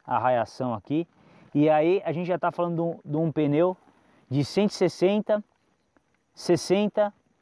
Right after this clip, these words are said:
quinze, beleza? Ela usa o, vem com o Bridgestone, o modelo dele é o Trailwing um cinco dois radial.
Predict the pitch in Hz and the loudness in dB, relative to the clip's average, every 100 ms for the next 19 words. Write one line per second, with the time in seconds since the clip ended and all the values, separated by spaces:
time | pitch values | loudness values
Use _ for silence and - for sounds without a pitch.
0 | _ - 208 214 143 113 110 _ _ 131 | _ 0 4 4 4 0 -6 _ _ 0
1 | 139 180 208 131 104 _ _ _ _ _ | 4 4 4 0 -6 _ _ _ _ _
2 | _ _ _ _ 143 160 160 196 185 190 | _ _ _ _ 0 2 2 0 0 0
3 | 196 175 165 165 160 170 185 196 180 165 | 0 0 0 0 -2 -4 -4 -4 0 0
4 | 135 185 190 - 220 220 _ _ _ _ | 2 0 0 -2 -2 -2 _ _ _ _
5 | - 147 160 156 165 190 156 131 180 208 | -2 2 2 4 4 4 4 4 4 4
6 | 135 110 - _ _ - - _ _ _ | 2 -2 -10 _ _ -20 -20 _ _ _
7 | - 139 139 147 147 147 143 143 139 135 | -4 2 2 4 2 4 4 4 4 2
8 | 131 131 127 123 123 - _ _ _ _ | 2 2 2 2 0 -2 _ _ _ _
9 | _ - - _ - - - - - - | _ -20 -20 _ -20 -20 -20 -20 -12 0
10 | 170 208 233 240 240 233 190 202 220 220 | 4 4 4 4 4 4 2 0 0 -2
11 | 214 196 202 220 - 202 185 160 190 190 | -6 -8 -6 -6 -4 -2 0 2 2 2
12 | 185 180 165 135 127 117 | 0 0 2 2 2 0